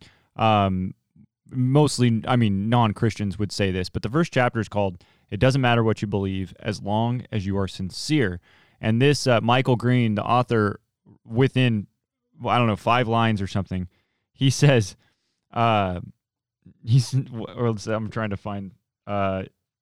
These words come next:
you never hear people talk, or peop-, you never hear it when people are talking about the horrors of things like Auschwitz. So Hitler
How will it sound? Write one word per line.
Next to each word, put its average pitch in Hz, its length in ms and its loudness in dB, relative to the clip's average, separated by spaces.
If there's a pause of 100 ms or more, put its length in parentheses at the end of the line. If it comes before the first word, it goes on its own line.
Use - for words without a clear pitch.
(240)
you 127 100 -4
never 165 220 4
hear 165 220 4
people 139 300 2
talk, 131 340 -2
or 123 140 0 (140)
peop-, 147 220 0 (140)
you 135 120 -6
never 160 220 2
hear 151 300 0
it - 100 -2
when 127 120 -4
people 120 260 -2
are 117 60 2
talking 113 420 -2
about 101 340 -4 (440)
the 107 100 -4
horrors 107 640 -2 (180)
of 107 360 0
things 117 280 -4
like 107 160 0
Auschwitz. 117 460 -4
So 117 220 -2
Hitler 117 600 -2